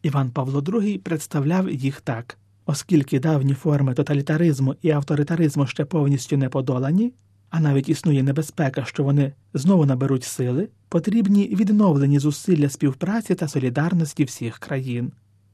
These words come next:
По-друге, оскільки в розвинених країнах інколи ведеться надмірна пропаганда чисто утилітарних цінностей з невпинним заохоченням інстинктів і тенденцій до негайного споживання, все це надто ускладнює визнання і повагу ієрархії справжніх цінностей людського буття.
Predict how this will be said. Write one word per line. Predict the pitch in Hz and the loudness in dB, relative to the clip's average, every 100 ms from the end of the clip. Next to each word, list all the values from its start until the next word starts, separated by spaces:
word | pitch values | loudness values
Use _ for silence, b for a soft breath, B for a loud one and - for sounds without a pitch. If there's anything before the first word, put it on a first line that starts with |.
| - | -6
По-друге, | 220 190 208 196 190 | -2 0 0 0 0
оскільки | 147 - 226 196 180 | -4 -2 -4 2 2
в | |
розвинених | 170 165 220 185 156 | 2 2 2 2 0
країнах | - 175 180 190 156 - | -2 0 2 2 0 0
інколи | 190 170 156 | 0 2 2
ведеться | 151 156 190 185 | 2 0 0 0
надмірна | 156 156 175 196 147 139 | -2 2 6 6 4 0
пропаганда | 147 143 156 185 170 147 143 | -2 -2 -2 0 0 0 0
чисто | - 165 - - _ | -2 -4 -4 -10 _
утилітарних | 170 151 143 151 196 240 214 196 | 0 2 2 0 -2 2 2 0
цінностей | - 185 151 143 139 143 131 b b | -2 0 2 0 -2 -4 -4 b b
з | 151 190 | -6 0
невпинним | 180 175 190 165 143 143 | 0 0 0 2 2 2
заохоченням | 143 160 160 175 - 151 151 | 0 -2 -2 -4 -2 -4 0
інстинктів | 165 - 180 156 147 147 139 - | -2 0 0 0 0 -2 0 -2
і | |
тенденцій | 156 160 165 175 147 139 147 | 0 2 2 2 0 0 -2
до | 160 | 0
негайного | 156 156 160 147 143 | 0 2 2 2 0
споживання, | - 143 151 180 285 262 247 b b b b - | -2 0 0 2 0 0 -2 b b b b -20
все | - 185 | -4 -2
це | 185 170 | 0 0
надто | 190 202 - - | 2 2 0 -2
ускладнює | 139 - 156 135 131 185 196 | -2 -2 -2 -2 0 2 4
визнання | 165 139 147 143 185 220 | 2 2 0 2 2 2
і | 185 | 0
повагу | - 143 147 170 208 - | -2 -2 -2 0 -2 0
ієрархії | 143 147 160 180 202 185 175 | 0 2 2 -2 0 2 0
справжніх | - 185 185 156 139 123 | -2 -2 0 0 -2 -6
цінностей | - 175 185 175 - 135 127 | -4 0 2 2 -2 -8 -6
людського | 131 131 - - 127 127 | -4 -4 -4 -4 -2 -2
буття. | 139 139 139 120 | -2 -2 -4 -4